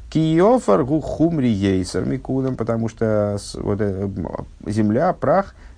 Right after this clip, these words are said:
э, представляет собой наиболее заматериаленное из всего этого, наиболее хумри из всего перечисленного. В ейжлой ойрах веройхов,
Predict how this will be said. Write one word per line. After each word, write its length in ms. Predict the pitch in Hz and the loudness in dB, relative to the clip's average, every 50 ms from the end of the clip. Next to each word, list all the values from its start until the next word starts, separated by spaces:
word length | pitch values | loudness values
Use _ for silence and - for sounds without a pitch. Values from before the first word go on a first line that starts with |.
| - - - - | -20 -20 -10 -6
э, 280 | - 101 98 98 92 92 - | -4 -2 -2 -2 -4 -4 -2
представляет 600 | 110 110 - - 123 139 147 135 117 101 98 - | -4 -2 2 2 2 4 4 4 2 2 2 0
собой 320 | - 104 107 107 98 95 | -2 0 0 2 2 2
наиболее 540 | 101 107 113 120 131 139 135 113 101 98 95 | 2 2 2 0 0 0 2 2 2 2 2
заматериаленное 880 | 101 101 101 101 95 - 104 107 107 101 92 87 87 82 82 87 87 | 2 0 0 0 0 0 0 0 2 2 0 0 0 -2 -4 -4 -6
из 160 | - - 104 - | -6 -6 -8 -10
всего 320 | - - 110 101 98 95 | -6 -4 -2 -2 0 0
этого, 380 | 92 90 - - 113 120 131 - - - - - - | -2 -2 -4 -4 -6 -6 -6 -8 -14 -20 -20 -14 -4
наиболее 540 | - 107 107 107 113 123 120 113 107 107 104 | 0 2 2 2 2 2 0 2 2 0 -2
хумри 520 | - - - 117 110 101 95 92 101 - - - - - - - | -2 -2 0 0 2 2 2 0 -2 -4 -10 -16 -20 -18 -6 -2
из 160 | 107 110 101 | -2 -2 -2
всего 280 | - - 110 110 104 | -2 0 0 2 2
перечисленного. 720 | 98 104 107 101 98 - 104 98 - 104 101 101 101 101 104 - - - - - | 2 0 -2 -4 -4 -4 -6 -6 -6 -6 -4 -4 -4 -6 -8 -12 -18 -20 -12 -4
В 120 | 98 104 | -2 0
ейжлой 500 | 113 165 214 233 247 202 196 180 151 135 | 2 2 2 2 0 0 0 0 0 0
ойрах 520 | - - 156 165 175 180 170 165 151 - - | 0 0 0 2 2 2 2 0 -2 -2 -2
веройхов, 560 | 98 101 104 131 156 165 156 - 170 151 | -2 0 0 2 0 0 0 -2 -2 -4